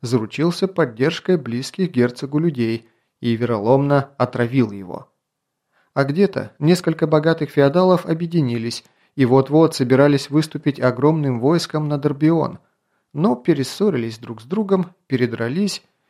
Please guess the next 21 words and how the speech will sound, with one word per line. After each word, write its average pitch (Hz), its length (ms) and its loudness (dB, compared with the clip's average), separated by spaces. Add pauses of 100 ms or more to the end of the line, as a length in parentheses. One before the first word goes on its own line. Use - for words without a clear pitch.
(140)
и 117 140 -2
так 208 400 -2
и 131 40 -2
погрязли 139 680 0
в 107 120 -8
мелких 135 540 -4
междуусобных 110 800 -10
стычках. - 640 -16 (1000)
Но 139 140 2
главное, 139 380 2
что - 180 -8
беспокоило 147 640 0
и 143 140 -2
Константина, 135 760 -2
и - 20 -8
Грохолокса – 135 800 -2 (400)
обстановка 123 840 -4
в - 80 -10
серых 120 420 -6
камнях 113 600 -6
Огров. 110 480 -4